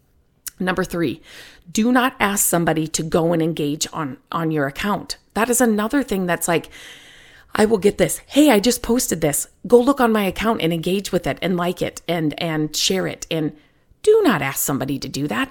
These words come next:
Again, organically, somebody should want to follow your page and they can't wait to see what you're gonna post next, um, so that they go and look for it, or you're the first one that pops up on their, like, story bubbles. Or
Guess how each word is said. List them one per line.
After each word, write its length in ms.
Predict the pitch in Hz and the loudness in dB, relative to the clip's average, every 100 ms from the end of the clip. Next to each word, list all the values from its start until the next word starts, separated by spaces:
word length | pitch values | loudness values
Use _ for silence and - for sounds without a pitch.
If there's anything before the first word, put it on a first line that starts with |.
| - | -4
Again, 540 | 196 180 262 240 131 - - - - _ | -2 4 4 4 0 -8 -20 -20 -20 _
organically, 720 | 202 185 214 226 277 285 202 | 0 2 4 6 4 4 2
somebody 440 | 185 - 185 214 220 | 2 0 0 2 2
should 240 | - 180 | 0 0
want 200 | 180 180 | -2 -2
to 100 | 175 | -2
follow 360 | 160 - 156 196 | -4 -2 0 0
your 220 | 208 190 | 0 -2
page 460 | 170 190 202 165 - | 0 0 2 0 -2
and 140 | 160 170 | -2 -2
they 120 | 156 | -4
can't 360 | - 180 160 - | -4 -8 -8 -10
wait 460 | 165 208 226 - | 4 6 6 4
to 60 | 160 | -4
see 200 | - 170 | 0 0
what 200 | 147 - | 0 -2
you're 80 | 151 | 0
gonna 180 | 143 | -2
post 360 | 139 - 147 - | -2 -2 -4 -4
next, 600 | 143 175 185 - - - - - - - - | -2 0 0 -2 -6 -6 -18 -20 -20 -12 -4
um, 260 | 160 151 - | -2 -2 -4
so 240 | - 190 | 0 2
that 160 | 185 185 | 2 2
they 100 | 180 | 2
go 180 | 175 185 | 2 0
and 140 | 180 | 2
look 180 | 220 233 | 0 0
for 300 | 202 170 135 | 0 0 0
it, 80 | - | -2
or 140 | 165 | -2
you're 160 | 160 175 | 0 -2
the 100 | 180 | -2
first 420 | - 185 180 - | -2 -4 -4 -2
one 120 | 185 | -4
that 180 | 175 - | -4 -6
pops 300 | - 165 - | -6 -4 -4
up 140 | 165 | -2
on 160 | 175 165 | -2 0
their, 180 | 160 156 | 0 -2
like, 160 | 156 147 | -4 -4
story 400 | - 208 202 202 | -4 -2 0 0
bubbles. 500 | 160 143 131 113 - | 0 -2 -4 -4 -6
Or 340 | 175 156 147 | -4 -2 -2